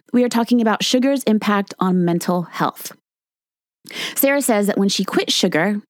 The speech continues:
it changed her life. It made such an impact that she wrote fifteen books about it. For Sarah,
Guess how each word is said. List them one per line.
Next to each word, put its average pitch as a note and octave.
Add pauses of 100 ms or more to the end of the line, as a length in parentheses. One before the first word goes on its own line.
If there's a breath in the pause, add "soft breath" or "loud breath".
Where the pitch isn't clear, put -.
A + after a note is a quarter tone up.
(140)
it G#3
changed B3
her -
life. D#3+ (720 loud breath)
It -
made C4
such -
an A3+
impact F3+
that -
she A#3
wrote G#3
fifteen C#4+ (140)
books C#4
about C#3+
it. - (1120 loud breath)
For B3+
Sarah, B3